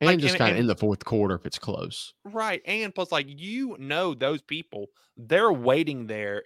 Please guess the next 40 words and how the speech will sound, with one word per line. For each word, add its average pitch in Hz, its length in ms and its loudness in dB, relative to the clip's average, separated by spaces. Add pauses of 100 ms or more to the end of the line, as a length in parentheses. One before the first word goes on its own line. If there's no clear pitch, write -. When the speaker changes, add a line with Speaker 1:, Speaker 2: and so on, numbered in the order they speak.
Speaker 2:
in 156 360 0
the 117 100 -2
big 131 220 -4
control 117 380 -6
room 156 280 -8 (260)
to 120 160 0
click 175 460 0
the 117 80 -2
button 107 440 2 (200)
to 127 100 -4
get 135 240 -4
it 104 280 -8
back 120 420 -2 (300)
to 127 100 -6
the 113 80 -10
big 117 180 -6
screen. 101 180 -18 (220)
They 190 320 4
have 175 240 2
the 139 100 -4
technology 113 680 -4
to 92 80 -20
do 101 200 -8
this. - 300 -16 (400)
Just 151 260 2 (840)
have 170 240 4
it 180 60 6
up 180 180 6
there. 127 320 2
You, 147 480 -4
you 170 160 2
have 180 140 2
someone 165 300 -4
literally 165 300 -2
with 139 220 -4
their 160 160 4
finger 175 520 0
on 151 220 4
a 151 80 2
button 113 460 2